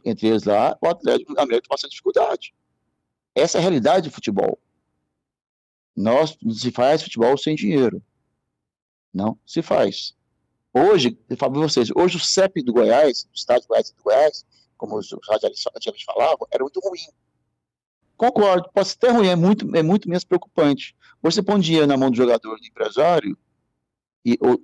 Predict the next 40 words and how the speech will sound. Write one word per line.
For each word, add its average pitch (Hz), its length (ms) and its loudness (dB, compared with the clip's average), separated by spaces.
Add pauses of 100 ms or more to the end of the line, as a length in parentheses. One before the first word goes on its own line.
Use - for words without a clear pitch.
(160)
você 156 200 -4
traz 180 300 0
jogador 123 300 2
pra 101 120 -2
cá 92 140 -2
hoje, - 240 -4
você - 80 -8
traz - 540 -4 (280)
jogador 101 320 -2
pra 82 140 -10
cá - 180 -6
hoje, - 220 -12 (240)
mas - 100 -10
tem 87 80 -6
que - 40 -10
ter - 80 -8
bala 110 200 0
na 127 80 2
agulha. 131 400 0 (520)
E 113 60 2
hoje 92 160 2
nós 95 100 0
não 123 60 -4
temos 175 160 -2
bala 175 140 0
na 220 60 2
agulha. 170 380 2 (1800)
Então 185 400 2
hoje, 214 160 4
então 185 160 0
fala 185 200 0
que - 80 -4
o 175 120 4
Marcelo 165 420 0
Paes 151 260 2
do 143 80 -12
Fortaleza, 147 420 -2
um 113 60 -14
grande 135 320 -6
amigo 113 300 -14